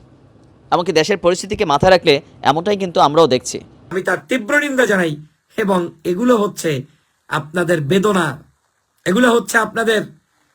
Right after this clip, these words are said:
Speaker 2: বাংলাদেশে কর্তৃত্ব হারিয়ে ফেলে এখন পাগল হয়ে গিয়েছেন, উন্মাদ হয়ে গিয়েছেন,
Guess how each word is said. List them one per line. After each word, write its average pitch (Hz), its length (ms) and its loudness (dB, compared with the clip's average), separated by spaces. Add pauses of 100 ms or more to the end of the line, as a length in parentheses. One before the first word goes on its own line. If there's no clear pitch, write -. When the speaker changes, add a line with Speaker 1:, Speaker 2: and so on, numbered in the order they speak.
(140)
Speaker 2:
বাংলাদেশে 226 520 0
কর্তৃত্ব 247 520 -2
হারিয়ে 240 300 2
ফেলে 202 320 0 (420)
এখন 185 280 -4
পাগল 262 400 2
হয়ে 240 200 2
গিয়েছেন, 185 400 -2
উন্মাদ 214 360 -2
হয়ে 190 160 0
গিয়েছেন, 160 420 -4